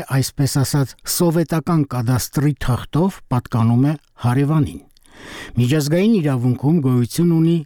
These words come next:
կազուս բելլի լատիներեն եզրույթը, պատերազմի առիթ։ Այ հենց դրանից է ցանկանում Նիկոլ Փաշինյանը զրկել Իլհամ Ալիևին։ Երևանը նաև ընդգծում է,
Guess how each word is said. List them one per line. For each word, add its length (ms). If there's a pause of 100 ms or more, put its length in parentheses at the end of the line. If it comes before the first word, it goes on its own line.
(160)
կազուս 580
բելլի 480 (100)
լատիներեն 840
եզրույթը, 680 (300)
պատերազմի 720 (100)
առիթ։ 460 (640)
Այ 240 (120)
հենց 320
դրանից 560
է 80
ցանկանում 720
Նիկոլ 420
Փաշինյանը 640
զրկել 460 (340)
Իլհամ 540
Ալիևին։ 680 (600)
Երևանը 580 (100)
նաև 480 (440)
ընդգծում 680
է, 100